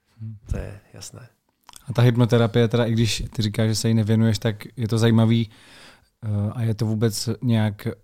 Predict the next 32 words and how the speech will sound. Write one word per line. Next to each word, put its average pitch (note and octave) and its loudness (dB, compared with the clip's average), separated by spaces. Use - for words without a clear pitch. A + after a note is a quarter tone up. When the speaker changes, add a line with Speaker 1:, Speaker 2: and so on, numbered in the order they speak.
Speaker 1:
braný A2+ 2
třeba A2 -2
i A#2 -2
z G#2+ -2
hlediska G#2+ -4
toho, G#2+ -4
eh, G2+ -4
z - -10
té - -2
medicíny, C#3 2
protože A2+ 0
třeba - -4
ta C3+ 2
zá-, G#2+ 2
ta A#2+ -2
závislost A2+ 2
na, A2 2
Speaker 2:
Mhm. G#2 2
Speaker 1:
na G#2+ 2
drogách A#2+ 2
nebo A2 2
třeba G#2+ -2
na G2+ 0
cigaretách, A#2+ -2
jak G#2+ -6
jsi A#2 -6
zmiňoval A2 0
ty, G#2 -6
pokud G#2+ -4
by G#2+ 0
byla A2 2
nějaká G#2+ 0